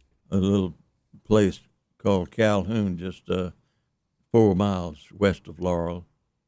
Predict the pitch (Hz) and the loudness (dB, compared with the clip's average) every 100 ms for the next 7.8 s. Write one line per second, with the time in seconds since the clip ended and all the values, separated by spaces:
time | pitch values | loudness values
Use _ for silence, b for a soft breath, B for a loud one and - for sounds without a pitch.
0 | _ - 92 92 95 85 117 107 80 101 | _ -6 -2 0 0 4 4 4 2 0
1 | 92 90 101 98 92 - 90 98 92 107 | 0 -4 -2 0 -2 -8 -8 -6 -2 -2
2 | 95 95 95 92 90 - _ _ _ _ | -2 -6 -8 -10 -14 -20 _ _ _ _
3 | _ 95 101 104 87 113 107 95 - _ | _ -2 0 0 2 2 2 0 -8 _
4 | _ _ _ 95 98 90 85 87 78 95 | _ _ _ -4 0 0 -2 -8 -10 -8
5 | 92 92 85 101 90 78 _ - 110 95 | -6 -8 -4 -2 -2 -6 _ -12 -8 -8
6 | - 90 85 - - _ _ _ _ _ | -6 -6 -6 -10 -18 _ _ _ _ _
7 | _ _ _ - 95 90 85 | _ _ _ -4 -2 -2 -4